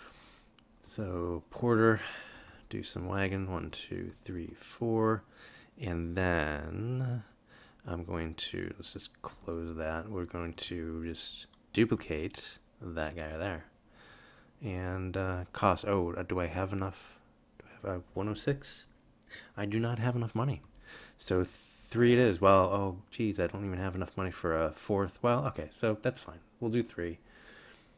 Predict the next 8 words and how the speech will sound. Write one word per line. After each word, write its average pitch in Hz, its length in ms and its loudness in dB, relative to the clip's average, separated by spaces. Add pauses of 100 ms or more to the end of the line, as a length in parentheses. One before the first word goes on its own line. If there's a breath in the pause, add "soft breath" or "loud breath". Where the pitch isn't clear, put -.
(160 loud breath)
One's 98 280 2
gonna 95 140 4
be 87 100 4
short 95 500 8
a, 85 320 4
um, 78 260 2 (3000 loud breath)
a 98 120 0
car, 135 460 6